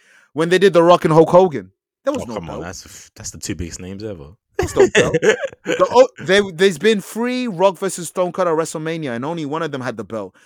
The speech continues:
Speaker 1: Some matches are bigger than the belt.
Speaker 2: Mm-hmm.
Speaker 1: We don't need. And also, let's be honest, Na-, Nathan, you don't even need to watch wrestling. But if I put a gun to your head and be like, "Who's gonna win the title, The Rock or Roman Reigns?" Of course it's gonna be Roman.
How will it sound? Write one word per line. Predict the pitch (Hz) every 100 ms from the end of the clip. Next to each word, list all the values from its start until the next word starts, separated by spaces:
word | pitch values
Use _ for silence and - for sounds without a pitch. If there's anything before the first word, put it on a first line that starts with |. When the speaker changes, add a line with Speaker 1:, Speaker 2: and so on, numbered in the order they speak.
| _
Speaker 1:
Some | - 262 262
matches | 262 247 254 190 170
are | 160
bigger | 110 - 196 165
than | 139 131
the | 120
belt. | 101 113 98 _ _
Speaker 2:
Mm-hmm. | 101 107 120
Speaker 1:
We | 196
don't | 226 240 208 175
need. | 254 165 - -
And | 240
also, | 247 339 302 262 254
let's | 277 311
be | 302
honest, | 294 165 113 -
Na-, | 156 175
Nathan, | 175 208 160 110 _
you | -
don't | 285 311
even | 233
need | 214 302
to | 226
watch | 170
wrestling. | 202 220 147 147 - _ _
But | 233
if |
I | 370
put | - 285
a |
gun | 131 165 220
to | 190
your | 170
head | 147 151
and | 139
be | 165
like, | 147 135
"Who's | 160
gonna | 160 151
win | 147 156
the | 139
title, | - 143 143 135 127 107 - _
The | -
Rock | 139 160 -
or | 131
Roman | 143 131 131
Reigns?" | 139 117 - _ -
Of | 262 -
course | 453 427
it's | 180
gonna | 196
be | 180
Roman. | 170 226 165 120